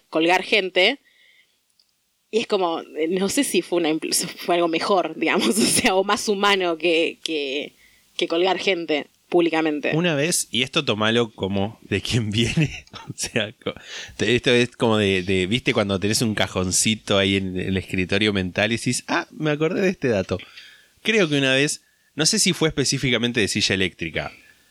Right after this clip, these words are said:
Speaker 2: puede que haya sido inyección letal, pero hubo una persona que le hicieron la inye-, la, la ejecución y no murió, y el abogado de esta persona dijo, "Bueno, ya está, ya lo hicieron,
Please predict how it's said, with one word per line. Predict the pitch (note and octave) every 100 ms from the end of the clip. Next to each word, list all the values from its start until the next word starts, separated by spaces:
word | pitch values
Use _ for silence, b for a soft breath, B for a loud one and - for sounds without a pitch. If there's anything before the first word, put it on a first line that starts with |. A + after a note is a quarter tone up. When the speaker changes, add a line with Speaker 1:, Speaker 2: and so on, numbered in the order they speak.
| b b b b _ _ -
Speaker 2:
puede | A#2 A2+ A2
que | G#2+
haya | - F#2+
sido | G2
inyección | F#2+ G2 F2 G2
letal, | F#2 F2+ E2+
pero | - G2+ A2
hubo | C#3+
una | D#3 C3+
persona | B2 C#3 A2+ F#2+ F2+
que | A2 G2 F2 _ _ _ _ _ _ _ _ _ -
le | G#2 G2+
hicieron | F#2+ C#3+ D3+ D3 D3
la | G#2+ G#2
inye-, | F#2+ -
la, | G#2+ F#2 F2 E2 D#2+ D#2 D2+
la | F2 F#2
ejecución | - F2 F#2+ - D#3+ C#3 E3 E3+ _ _ _ _ _ _
y | G#2
no | G2 C3
murió, | C3 C3 C#3+ C3+ D#3 - _ _ _ _ _ _ -
y | A#2
el | G2 F#2
abogado | F2+ F#2 A2 A#2 A#2+ A2
de |
esta | G#2+ A#2
persona | A#2+ A2+ C3+
dijo, | C3 C3
"Bueno, | F#3 D#3 A2
ya | - C#3
está, | - F#3+ G2+ - _ _ _
ya | - C#3
lo |
hicieron, | B2 F#3+ F3 A#2 F#2+